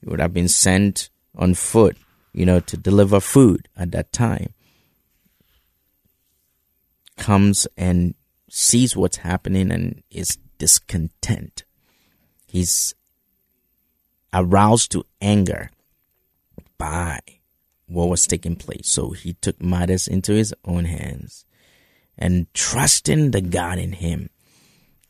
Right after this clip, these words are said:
he said, "You know what? I'm gonna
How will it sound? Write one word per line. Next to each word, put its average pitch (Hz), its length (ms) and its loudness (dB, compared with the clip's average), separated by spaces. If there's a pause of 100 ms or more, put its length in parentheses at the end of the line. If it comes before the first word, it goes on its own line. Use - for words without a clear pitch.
(1300)
he 98 640 -2 (100)
said, 90 500 -2
"You 87 120 -4
know 90 140 0
what? 101 240 -2 (1300)
I'm 92 240 0
gonna 85 400 0